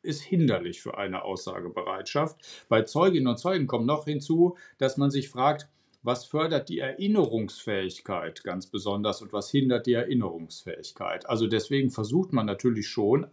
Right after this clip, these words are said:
insgesamt ein angenehmes Klima zu schaffen. Man versucht, so gut es geht, auf den oder diejenige einzugehen. Und jetzt merkst du schon,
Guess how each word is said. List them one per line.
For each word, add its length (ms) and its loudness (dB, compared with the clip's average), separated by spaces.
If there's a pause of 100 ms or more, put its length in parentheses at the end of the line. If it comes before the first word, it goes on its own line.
(140)
insgesamt 720 2
ein 160 -4
angenehmes 680 2
Klima 520 2
zu 120 -2
schaffen. 540 -2 (380)
Man 340 0 (120)
versucht, 520 2
so 160 6
gut 180 0
es 200 0
geht, 420 2
auf 320 -2
den 280 2
oder 160 4
diejenige 580 2
einzugehen. 680 0 (380)
Und 140 4
jetzt 200 4
merkst 320 4
du 80 0
schon, 480 2